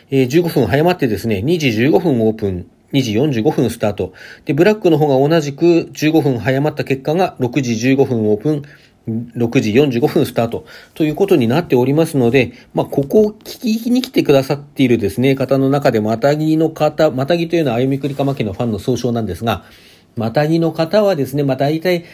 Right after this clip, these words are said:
あの、把握してる程度には、ディープな方しか来てないんじゃないかなと思うんですが、まあ、念のためですね、お知らせしておきたいと思います。まあ、あと、配信で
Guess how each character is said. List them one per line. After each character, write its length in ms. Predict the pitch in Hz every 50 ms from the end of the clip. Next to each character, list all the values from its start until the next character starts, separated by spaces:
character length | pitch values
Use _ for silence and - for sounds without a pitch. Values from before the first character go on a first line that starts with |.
| - - - _
あ 100 | 156 151
の、 140 | 160 156 135
把 260 | 139 - 156 160 151
握 120 | 143 - 170
し 100 | - -
て 100 | 180 175
る 720 | 170 170 165 160 165 165 165 165 165 165 165 160 160 -
程 120 | 185 180
度 100 | 160 156
に 100 | 156 170
は、 240 | 196 180 160 131 110 - - - _ _ _ _ _ _
デ 60 | 151 143
ィ 20 |
ー 40 | 135
プ 40 | 139
な 120 | 120 107
方 240 | - - 117 - 143
し 60 | 143
か 100 | - -
来 100 | 143 -
て 120 | - - 117
な 100 | 120 123
い 40 | 233
ん 20 |
じ 40 | 214
ゃ 40 | 208
な 80 | 208 214
い 40 |
か 120 | 208 214 214
な 100 | 214 214
と 140 | 214 180 160
思 160 | 185 220 233
う 40 | 220
ん 20 |
で 60 | 180 160
す 100 | 143 147
が、 120 | 117 92 - - - _
ま 80 | - 127
あ、 40 |
念 200 | 127 123 127 135
の 80 | 135 135
た 100 | 135 143
め 140 | 143 165 156
で 100 | 147 139
す 140 | - - 113
ね、 100 | 127 139
お 140 | 123 110
知 120 | 101 - 120
ら 120 | 113 107
せ 180 | 104 - 117 107
し 100 | - -
て 140 | - - 113
お 80 | 107
き 100 | 110 -
た 120 | - 196 208
い 60 | 208
と 80 | 214
思 120 | 180 151 143
い 60 | 135
ま 100 | 131 135
す。 220 | 135 - 113 107 - - - - - - - - _ _ _ _ _ _ _ _ _ _ _ _ _ _ -
ま 100 | 202 190
あ、 40 | 190
あ 40 |
と、 80 | 190 -
配 200 | - - 175 175
信 380 | 170 - 196 185 185 185 180 180
で 200 | 180 180 180